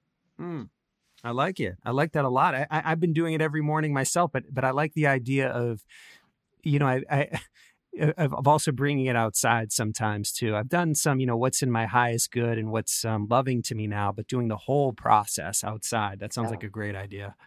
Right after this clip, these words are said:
Speaker 2: Well, well, nature has a high frequency, so it helps you to get,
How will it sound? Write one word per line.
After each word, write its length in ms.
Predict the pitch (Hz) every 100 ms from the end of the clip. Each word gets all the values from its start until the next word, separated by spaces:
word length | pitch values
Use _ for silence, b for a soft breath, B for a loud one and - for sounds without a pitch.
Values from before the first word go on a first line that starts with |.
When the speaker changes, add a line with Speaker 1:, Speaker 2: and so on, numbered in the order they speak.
| b
Speaker 2:
Well, 180 | 196 202
well, 120 | 185 190
nature 400 | 190 214 220 202
has 200 | 196 170
a 60 |
high 180 | 170 165
frequency, 560 | 170 208 - 160 160 147
so 180 | 147
it 140 | 143 139
helps 260 | 151 -
you 100 | 131
to 160 | 131 -
get, 220 | 101 -